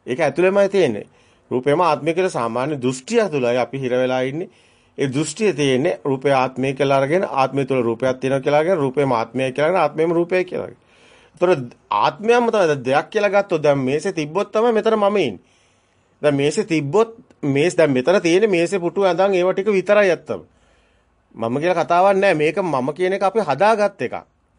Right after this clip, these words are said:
දෘෂ්ටිය තුළ. බලන්නකො මේස පුටු ඇඳන් මේසේ ඒ, ඒ එච්චරයිනේ තියෙන්නේ. එච්චරයි වෙන ම-, මම, මම කොහෙද ඉන්නේ? මම කියන්නේ ශරීරයද? නෑනේ හිතනේ. හිතනේ මැරෙන්නේ. හිත නැති නිසානේ කය වල්ලන්නේ.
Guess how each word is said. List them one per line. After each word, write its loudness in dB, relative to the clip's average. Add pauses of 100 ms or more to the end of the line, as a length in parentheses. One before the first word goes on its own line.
(200)
දෘෂ්ටිය -8
තුළ. -14 (640)
බලන්නකො 0
මේස 2
පුටු 0
ඇඳන් 2
මේසේ 0
ඒ, 2
ඒ 2
එච්චරයිනේ 2
තියෙන්නේ. 0 (1080)
එච්චරයි 2
වෙන 2
ම-, -2
මම, -4 (100)
මම -2
කොහෙද 0
ඉන්නේ? -4 (180)
මම -2
කියන්නේ 0
ශරීරයද? 0 (240)
නෑනේ 2
හිතනේ. -2 (800)
හිතනේ 2
මැරෙන්නේ. 2
හිත 0
නැති 2
නිසානේ 0
කය 4
වල්ලන්නේ. 2